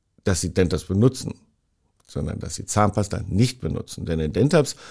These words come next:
ist nichts, was heilt. Und schon gar nicht über so eine Indikationsbreite, also unterschiedlichste Entzündungen, die man haben kann. Und das ist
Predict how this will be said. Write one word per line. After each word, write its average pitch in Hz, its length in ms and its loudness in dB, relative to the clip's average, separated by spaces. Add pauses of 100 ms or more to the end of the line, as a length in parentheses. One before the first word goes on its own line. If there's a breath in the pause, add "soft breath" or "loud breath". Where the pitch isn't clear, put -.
(260 loud breath)
ist 101 200 2
nichts, 127 380 6
was 107 260 4 (480)
heilt. 92 440 2 (500)
Und 95 140 2
schon 107 120 6
gar 110 140 6
nicht 113 120 4
über 110 160 2
so 95 100 2
eine 117 80 2
Indikationsbreite, 113 960 2
also 98 180 -2
unterschiedlichste 110 680 2
Entzündungen, 104 400 2
die 90 80 -2
man 82 180 -2
haben 85 260 -2
kann. - 260 -10 (1500 loud breath)
Und 117 400 8 (400)
das 123 380 4
ist - 260 -4